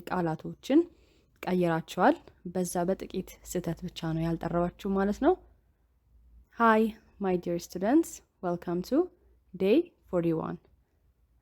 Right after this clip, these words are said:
ዛሬ የቀን አርባ አንድ ልምምዳችን ይሆናል። ልምምዳችንን ከመጀመራችን በፊት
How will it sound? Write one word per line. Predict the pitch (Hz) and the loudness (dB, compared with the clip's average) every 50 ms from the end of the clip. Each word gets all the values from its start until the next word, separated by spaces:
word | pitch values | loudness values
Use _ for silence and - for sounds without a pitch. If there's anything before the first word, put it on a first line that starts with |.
| _ _ - | _ _ -6
ዛሬ | - 175 170 180 214 | -2 0 2 4 6
የቀን | 220 180 170 165 - - 170 170 175 - - | 6 6 4 2 2 -2 -2 -2 -2 -4 -4
አርባ | 180 175 170 170 160 - 160 160 - | -6 -4 -4 -4 -6 -6 -8 -4 -2
አንድ | 196 214 233 214 175 | 2 2 2 2 2
ልምምዳችን | 170 165 165 165 165 160 165 160 175 - - - 170 175 | 0 0 2 0 0 0 -2 -4 -6 -8 -8 -6 -4 -4
ይሆናል። | 170 165 180 180 208 277 359 - _ _ _ _ _ _ _ _ _ _ _ _ _ _ _ _ _ _ _ _ _ - - - | -2 0 0 2 2 2 2 0 _ _ _ _ _ _ _ _ _ _ _ _ _ _ _ _ _ _ _ _ _ -18 -6 2
ልምምዳችንን | 226 233 240 233 220 208 180 180 175 175 - - - 190 233 294 285 | 4 6 6 6 6 4 4 2 0 -2 -4 -6 -2 2 2 2 2
ከመጀመራችን | - 190 175 170 170 170 165 165 165 160 160 160 - - 170 170 | 2 2 0 0 0 0 -2 -2 -2 -4 -4 -6 -8 -6 -6 -4
በፊት | 160 170 170 - - 285 330 | -2 -4 -4 0 2 2 2